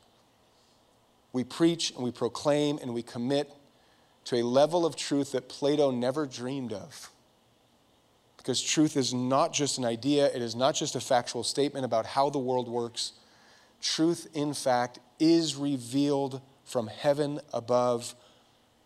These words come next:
through Jesus. Jesus says, "I am the way, and I am the truth,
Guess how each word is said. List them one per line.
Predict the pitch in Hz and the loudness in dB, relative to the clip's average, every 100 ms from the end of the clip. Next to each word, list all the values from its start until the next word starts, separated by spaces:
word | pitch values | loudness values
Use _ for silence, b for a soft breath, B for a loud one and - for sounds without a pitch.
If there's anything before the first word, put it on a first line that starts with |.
| _ _ _ - | _ _ _ -16
through | - 113 | -8 -6
Jesus. | 104 98 90 - - - - - _ _ _ _ _ _ _ _ _ _ _ _ - _ _ b b b b b | -4 -6 -8 -10 -8 -8 -10 -20 _ _ _ _ _ _ _ _ _ _ _ _ -20 _ _ b b b b b
Jesus | - 123 120 - | 2 2 2 2
says, | 120 107 104 - - _ _ _ | 2 2 0 -4 -8 _ _ _
"I | 127 123 | 0 2
am | 135 123 123 113 107 113 | 2 0 -4 -8 -10 -6
the | 143 | -4
way, | 131 101 90 87 - _ _ _ _ _ _ _ _ _ _ _ _ - | -4 -6 -8 -16 -20 _ _ _ _ _ _ _ _ _ _ _ _ -2
and | 127 | 4
I | 123 | 4
am | 131 127 110 | 4 0 -4
the | 127 151 | 0 0
truth, | - - 113 98 - - | 0 -2 -2 -4 -8 -14